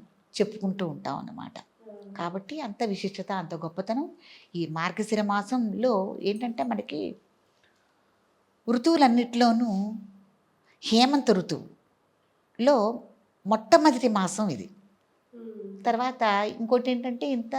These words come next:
Speaker 1: విశేషము, ఎటువైపు నుంచి అయినా సరే పంటలు, తొలి పంటలు అంటారు.
Speaker 2: మ్మ్.
Speaker 1: అంటే పత్తి కానీ, మిరప కానీ, లేకపోతే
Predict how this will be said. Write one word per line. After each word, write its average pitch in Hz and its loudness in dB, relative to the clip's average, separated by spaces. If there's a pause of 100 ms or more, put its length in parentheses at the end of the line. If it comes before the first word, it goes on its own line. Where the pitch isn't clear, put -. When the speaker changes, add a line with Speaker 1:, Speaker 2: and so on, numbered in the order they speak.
Speaker 1:
విశేషము, 233 -2 (1080)
ఎటువైపు 311 2
నుంచి 269 2
అయినా 233 2
సరే 208 0
పంటలు, 190 -2 (360)
తొలి 285 8
పంటలు 180 2
అంటారు. - -12
Speaker 2:
మ్మ్. 226 -18 (260)
Speaker 1:
అంటే 202 0
పత్తి 196 2
కానీ, 165 -4
మిరప 185 0
కానీ, 156 -4
లేకపోతే 190 -6